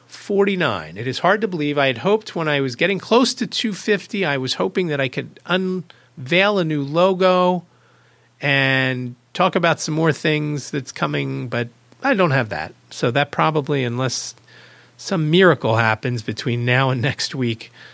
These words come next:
that will not be, <laughs> that will not be the case. Oh, you know what? I am kicking around logo ideas. So if you have logo ideas, right now, if you're blind, my logo is basically, looks like an eyeball, um,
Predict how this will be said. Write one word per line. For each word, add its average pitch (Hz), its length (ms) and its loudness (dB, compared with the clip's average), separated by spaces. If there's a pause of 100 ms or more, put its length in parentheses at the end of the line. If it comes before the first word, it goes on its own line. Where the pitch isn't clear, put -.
(200)
that 139 180 2
will 127 100 0
not 120 220 2
be, 113 260 -4 (320)
<laughs> - 340 -6
that 139 120 -2
will 170 100 -4
not 143 180 -4
be 127 80 -6
the 117 100 -8
case. 113 340 -6 (240)
Oh, 160 220 2 (160)
you - 80 -2
know 226 80 4
what? 233 320 2
I 220 120 2
am 196 360 0
kicking 294 320 -6
around 156 380 2
logo 160 380 2
ideas. 95 420 -2
So 156 140 4
if - 120 -2
you 233 160 4
have 220 240 2
logo 151 440 0
ideas, 82 420 -10 (240)
right 214 180 2
now, 143 580 0
if 160 220 -6
you're 135 80 -2
blind, 131 540 -2 (200)
my 156 220 0
logo 147 480 2
is 131 500 0 (360)
basically, 160 800 0
looks 151 260 -2
like 147 140 -2
an 139 80 -2
eyeball, 131 760 -2 (180)
um, 120 500 -4